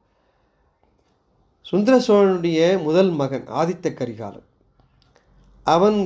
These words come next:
காஞ்சிபுரத்திலே தன் தந்தைக்காக ஒரு பொன் மாளிகை கட்டுகிறான். அந்த செய்தியும் இருக்கிறது. ஆக வரலாற்று ஆசிரியர் என்ன முடிவு செய்வாங்கன்னா, அந்த சுந்தர சோழன் இறுதி காலத்திலே காஞ்சிபுரம் சென்று தன் மகனுடைய,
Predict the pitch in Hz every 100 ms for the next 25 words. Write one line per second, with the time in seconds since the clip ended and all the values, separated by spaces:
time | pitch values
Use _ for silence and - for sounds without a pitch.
0 | 143 143 175 190 165 156 - 131 127 147
1 | 160 - - 139 131 143 165 190 214 190
2 | 175 208 156 - 165 208 214 185 165 170
3 | 131 127 123 113 104 - 180 196 208 226
4 | 226 170 190 214 151 - _ _ _ _
5 | _ _ _ _ _ _ _ _ _ _
6 | _ _ - 170 220 233 196 240 247 226
7 | 202 196 185 196 180 190 175 151 139 120
8 | 123 147 - - _ _ _ _ _ _
9 | _ _ _ _ _ _ - 170 165 170
10 | 208 240 233 208 214 196 185 214 196 180
11 | 175 170 202 220 156 175 185 175 165 147
12 | 143 123 139 202 - _ _ _ _ _
13 | _ - 160 151 156 196 190 175